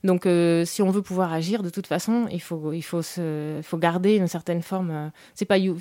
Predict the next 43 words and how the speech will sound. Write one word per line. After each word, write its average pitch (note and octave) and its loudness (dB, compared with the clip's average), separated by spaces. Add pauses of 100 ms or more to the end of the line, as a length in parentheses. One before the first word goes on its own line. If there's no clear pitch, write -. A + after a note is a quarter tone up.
youpi, F#3 0
et G#3+ 0
cetera, A#3+ 0
mais F3 2
il - -2
faut E3 -8
quand E3+ -4
même F3+ 2
cultiver, G3+ -2 (420)
euh, D3 0
de, D3+ -4
l'envie E3+ 2
d'agir F3+ 0
et, D#3+ -2 (300)
et D3+ -4
la D3+ -4
confiance G#3 0
dans F#3 -2
le E3 -2
fait F#3+ -8
qu'on E3+ -8
va D3+ -6
pouvoir D#3+ -6
arriver D#3 -6
à E3 -8
quelque G3+ -8
chose. G#3+ -2 (520)
Euh, D#3 -6
si F#3 -4
jamais F#3+ 4
on E3+ 2
se - -6
laisse F3+ 0
anéantir, E3+ -2
mais D#3+ -2
j'avoue F#3+ 0
que - 0
le A3 6
nucléaire, A3 2
c'est - -8
un D#3+ -4
sujet F3+ -4
assez, F3+ -2